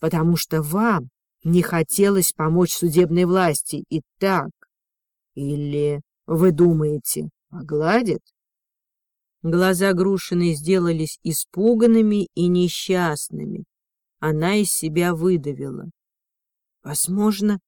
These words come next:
он рыбу ловить уехал или на охоту с друзьями». «Так-так», оживился пристав,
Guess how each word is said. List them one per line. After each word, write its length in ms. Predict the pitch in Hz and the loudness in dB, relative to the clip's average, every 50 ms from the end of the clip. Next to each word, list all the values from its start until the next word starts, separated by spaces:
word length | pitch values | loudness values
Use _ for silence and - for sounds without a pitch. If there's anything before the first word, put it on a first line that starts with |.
| _ _ _ _ _ | _ _ _ _ _
он 220 | 151 165 170 175 | -2 0 2 4
рыбу 460 | 180 190 208 247 277 311 339 359 302 | 4 4 4 4 4 4 4 4 2
ловить 540 | 311 285 262 226 202 175 160 147 - - - | 2 2 4 4 2 2 -2 -4 -6 -6 -4
уехал 580 | 160 151 135 135 151 151 147 147 - - 147 139 - | -4 -6 -6 -4 -4 -4 -4 -6 -8 -10 -10 -10 -6
или 360 | - 165 170 165 151 156 160 156 | -2 0 0 2 2 0 -2 -2
на 360 | 156 156 156 156 151 147 143 | -2 -2 -2 -2 -2 -4 -6
охоту 580 | - - - 165 190 233 285 - - 294 262 | -8 -4 2 4 6 6 6 4 0 -2 -2
с 80 | 180 127 | -2 -2
друзьями». 1040 | 143 143 180 170 156 147 143 156 156 151 165 165 156 151 147 143 139 151 - 175 - _ _ _ _ _ _ _ _ _ _ _ _ _ _ _ _ _ _ _ _ _ | -2 -2 0 0 0 -2 -4 -4 -2 0 0 0 0 0 -4 -6 -8 -8 -10 -12 -14 _ _ _ _ _ _ _ _ _ _ _ _ _ _ _ _ _ _ _ _ _
«Так-так», 840 | - 156 180 - - 196 175 165 160 170 170 190 202 226 - - _ _ _ _ _ _ _ _ _ _ - | -4 -4 -4 0 2 2 4 4 4 4 4 4 2 0 -4 -10 _ _ _ _ _ _ _ _ _ _ -2
оживился 680 | 175 170 160 151 185 185 175 180 175 160 - - 170 160 - | 0 0 2 4 4 4 4 4 4 4 2 0 -2 -2 -2
пристав, 520 | 160 160 170 160 151 - - - 143 135 | -2 -2 0 -2 -2 -4 -6 -8 -10 -10